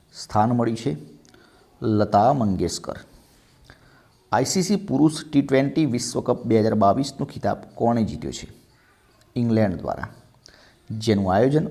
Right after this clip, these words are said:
ઓસ્ટ્રેલિયામાં થયું હતું, જે સંસ્કરણ હતું આઠમું. તાજેતરમાં ચર્ચામાં રહેલ કાઝીરંગા પ્રોજેક્ટ પર ભારત અને કયા દેશની ભાગીદારી છે? ફ્રાન્સ અને ભારતની.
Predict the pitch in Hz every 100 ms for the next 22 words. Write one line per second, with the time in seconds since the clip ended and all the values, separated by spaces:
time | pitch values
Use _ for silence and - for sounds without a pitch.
0 | - 92 - 135 135 139 135 131 131 131
1 | - - - _ _ _ - 101 104 -
2 | - 113 - 151 151 135 139 82 - -
3 | 90 90 - 78 - - _ _ _ _
4 | _ _ _ _ _ _ _ - 117 170
5 | 160 101 104 - - _ _ _ _ _
6 | _ _ - 135 127 - 175 170 107 110
7 | 147 214 - - 110 117 160 170 165 170
8 | 170 104 123 127 - 104 - - 110 107
9 | 113 143 160 - 110 120 113 123 139 113
10 | 113 - 110 107 107 107 110 110 - -
11 | - _ _ _ _ _ _ - 113 151
12 | 156 - 104 120 113 90 92 - 67